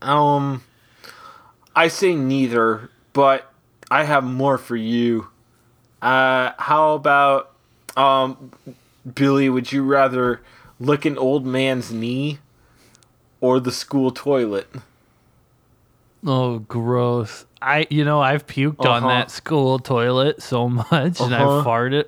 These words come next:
Speaker 2: And I'll, sometimes
Speaker 1: <laughs>
Speaker 2: I'll go in there just to fart, and I, I think toilets are funny, so sometimes I
Speaker 1: I
Speaker 2: just
Speaker 1: save
Speaker 2: go
Speaker 1: my
Speaker 2: in there.
Speaker 1: farts for class.
Speaker 2: Sometimes I just like to go into the school toilet and look at it and laugh.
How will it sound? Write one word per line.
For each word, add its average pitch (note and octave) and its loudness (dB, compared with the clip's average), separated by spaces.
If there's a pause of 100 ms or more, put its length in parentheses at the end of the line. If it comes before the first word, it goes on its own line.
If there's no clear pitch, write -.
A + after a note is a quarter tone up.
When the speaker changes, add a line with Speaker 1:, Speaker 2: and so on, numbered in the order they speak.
(420)
Speaker 2:
And C3+ -2
I'll, - -4
sometimes D#3 2
Speaker 1:
<laughs> C#3+ -2
Speaker 2:
I'll D#3 2
go C#3+ 0
in C#3+ 0
there C#3+ 2
just C3 -4
to D3+ -2
fart, B2+ -2
and C#3 -2
I, C3 0 (100)
I C3 0
think D#3 -2
toilets D3 2
are C#3 0
funny, C3+ 0
so C3+ -2
sometimes C3 -2
I F3+ 4
Speaker 1:
I C#3+ 6
Speaker 2:
just - 0
Speaker 1:
save F3 4
Speaker 2:
go B2 4
Speaker 1:
my D3 4
Speaker 2:
in C#3+ 2
there. C#3 2
Speaker 1:
farts - -2
for B2 0
class. C3 -4 (480)
Speaker 2:
Sometimes G3 0
I G3 2
just E3+ -4
like F3+ 0
to G3 -2
go D#3+ 2
into E3 0
the D3+ -4
school C#3+ -6
toilet C#3 0
and C3 -2
look B2 -2
at C3 0
it C#3+ 0
and B2 -4
laugh. A#2+ -4